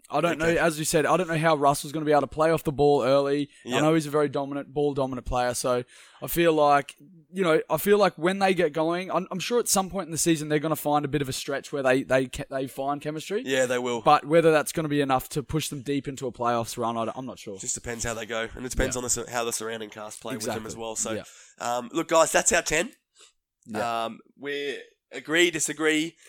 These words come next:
Speaker 1: It's
Speaker 2: roast
Speaker 1: ve-,
Speaker 2: us, let
Speaker 1: it's
Speaker 2: us
Speaker 1: early
Speaker 2: know.
Speaker 1: da-, it's very early days.
Speaker 2: It's
Speaker 1: We're, we're just, we're just going off,
Speaker 2: This
Speaker 1: off
Speaker 2: is just
Speaker 1: free
Speaker 2: going on
Speaker 1: agency,
Speaker 2: off
Speaker 1: man. So
Speaker 2: off-season signings, stuff like
Speaker 1: Yeah.
Speaker 2: that. We're just gonna go with that. We'll, we'll
Speaker 1: We
Speaker 2: bring
Speaker 1: haven't
Speaker 2: one
Speaker 1: even
Speaker 2: in every
Speaker 1: seen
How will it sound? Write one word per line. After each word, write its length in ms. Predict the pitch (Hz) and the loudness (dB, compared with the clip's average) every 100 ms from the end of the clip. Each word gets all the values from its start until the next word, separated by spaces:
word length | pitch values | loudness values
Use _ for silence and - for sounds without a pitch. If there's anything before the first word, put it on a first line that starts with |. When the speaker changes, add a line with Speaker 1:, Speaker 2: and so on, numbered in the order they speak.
| _ | _
Speaker 1:
It's 80 | 165 | 4
Speaker 2:
roast 180 | 151 220 | 6 6
Speaker 1:
ve-, 60 | 165 | 2
Speaker 2:
us, 180 | 139 - | -2 0
let 120 | 156 | 4
Speaker 1:
it's 80 | 190 | 6
Speaker 2:
us 40 | |
Speaker 1:
early 180 | 208 196 | 8 8
Speaker 2:
know. 60 | 165 | 6
Speaker 1:
da-, 80 | |
it's 200 | 147 156 | 2 -2
very 280 | 147 190 180 | 2 4 6
early 180 | 170 160 | 6 4
days. 240 | 143 143 147 | 4 4 4
Speaker 2:
It's 120 | 135 | 2
Speaker 1:
We're, 200 | 151 151 | 0 0
we're 140 | 147 | 0
just, 260 | 151 160 - | 0 -2 -4
we're 140 | 156 160 | 0 0
just 200 | 165 - | 0 0
going 260 | 156 147 | 2 2
off, 180 | 139 135 | 2 0
Speaker 2:
This 100 | - | 0
Speaker 1:
off 60 | 143 | 0
Speaker 2:
is 60 | - | 2
just 80 | 170 | 4
Speaker 1:
free 80 | |
Speaker 2:
going 120 | 147 127 | 4 4
on 60 | |
Speaker 1:
agency, 320 | 131 151 139 127 | 2 0 0 0
Speaker 2:
off 60 | |
Speaker 1:
man. 260 | 123 117 117 | 0 -2 -2
So 280 | - 120 110 | -2 0 -2
Speaker 2:
off-season 460 | 139 160 151 143 135 | -6 -6 -4 -4 -2
signings, 480 | 127 131 127 131 | 0 0 0 0
stuff 240 | 127 139 131 | -2 -2 0
like 100 | 147 | 2
Speaker 1:
Yeah. 80 | 120 | 2
Speaker 2:
that. 100 | 107 | 0
We're 80 | 147 | -8
just 140 | 139 | -8
gonna 360 | 135 123 113 127 | -6 -6 -8 -4
go 140 | 127 | -4
with 100 | 123 | -2
that. 120 | 131 131 | -2 0
We'll, 160 | 170 - - | -2 -2 -10
we'll 80 | 170 | 2
Speaker 1:
We 60 | 175 | 4
Speaker 2:
bring 100 | 202 | 6
Speaker 1:
haven't 60 | |
Speaker 2:
one 140 | 185 165 | 4 4
Speaker 1:
even 20 | |
Speaker 2:
in 60 | |
every 100 | 156 | 2
Speaker 1:
seen 60 | 180 | 2